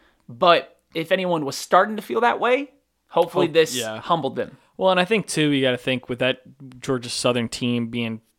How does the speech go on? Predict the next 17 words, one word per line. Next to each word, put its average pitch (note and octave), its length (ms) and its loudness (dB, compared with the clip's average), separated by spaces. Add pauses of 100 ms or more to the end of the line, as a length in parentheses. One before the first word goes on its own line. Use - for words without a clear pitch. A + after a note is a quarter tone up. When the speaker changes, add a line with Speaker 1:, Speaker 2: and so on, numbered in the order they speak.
(160)
Speaker 2:
you A#2 100 -6
know, G2+ 100 -8
five, A2 340 -6
six - 260 -10
wins G#2+ 180 -8
on G#2 60 -10
the G2 80 -10
year, G2+ 380 -6 (1500)
your C3+ 280 -2
rival's C3+ 460 4
coming E3+ 260 2
in. A#2+ 180 -8 (1800)
You B2+ 240 -8
have B2+ 440 0
nothing C3+ 800 2
to C3 120 -2
lose, A#2+ 480 -6